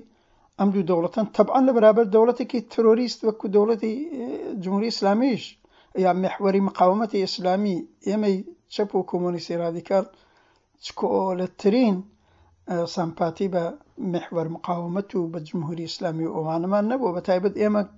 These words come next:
کەسانێک وە خودی من وە کەسێک ئەمشەم لەم کۆڕەدا قساکەم کە تەواوی عمرمان خەباتی سیاسی بووە بۆ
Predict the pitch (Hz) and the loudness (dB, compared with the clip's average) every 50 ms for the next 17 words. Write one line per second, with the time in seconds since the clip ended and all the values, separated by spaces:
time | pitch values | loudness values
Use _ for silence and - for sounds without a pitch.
0 | - _ _ _ _ - - 180 - - 220 226 220 196 175 160 151 - - 170 | -20 _ _ _ _ -6 -6 -2 4 6 6 8 8 6 2 -2 -2 -4 -6 -6
1 | - - - - 185 170 190 196 196 208 214 208 202 - - - - - - _ | -6 -8 -10 -10 -8 -6 -4 -2 0 0 -2 -2 -4 -8 -16 -20 -20 -20 -20 _
2 | _ _ _ _ _ - - 175 165 160 - - 233 226 - 240 208 180 185 175 | _ _ _ _ _ -8 -6 -4 -4 -4 -2 0 0 2 4 2 2 2 0 -4
3 | - - 185 170 165 165 170 170 196 294 294 - - - 185 175 170 165 165 165 | -4 -4 -4 -4 -4 -4 -6 -8 -8 -10 -12 -12 -6 -2 -2 0 0 0 -2 -4
4 | 151 - - - 165 156 - 190 185 185 190 - 190 180 190 - _ _ _ _ | -4 -4 -6 -6 -6 -4 -4 -4 -4 -4 -2 0 0 0 -2 -6 _ _ _ _
5 | _ _ _ _ _ _ - 190 180 180 180 175 175 175 170 170 180 - 339 415 | _ _ _ _ _ _ -4 0 2 2 2 2 0 -2 -4 -6 -6 -8 -10 -14
6 | 392 359 - 202 208 208 202 185 180 180 180 180 180 - 349 349 320 302 320 302 | -12 -6 -2 0 2 2 2 2 2 2 2 0 -2 -6 -10 -12 -12 -12 -10 -10
7 | 285 285 - - - 185 185 190 185 - - 190 - - - 196 175 165 - - | -10 -10 -10 -8 -2 0 2 2 0 0 -4 -8 -6 -6 -4 -4 -4 -4 -4 -6
8 | 208 180 185 185 180 185 185 185 | -4 -2 -2 0 0 2 2 0